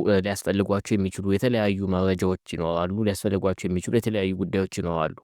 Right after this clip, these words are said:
ለአካባቢው ደግሞ አዲስ ሆናችሁ የምትሄዱ ልጆች ስለምትኖሩ ከአካባቢው ጋር ተላምዳችሁ የተሻለ ውጤት መስራት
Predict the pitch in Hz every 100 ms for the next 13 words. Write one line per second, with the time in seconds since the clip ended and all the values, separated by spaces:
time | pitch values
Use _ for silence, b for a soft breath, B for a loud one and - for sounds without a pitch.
0 | b b b b b _ _ 113 123 139
1 | 127 117 113 107 110 143 110 110 123 120
2 | 110 - 101 98 - 98 98 98 95 -
3 | 92 92 - 98 98 139 - 98 - 101
4 | 95 95 95 95 95 90 92 95 - 160
5 | 104 101 98 95 95 92 - 92 - 170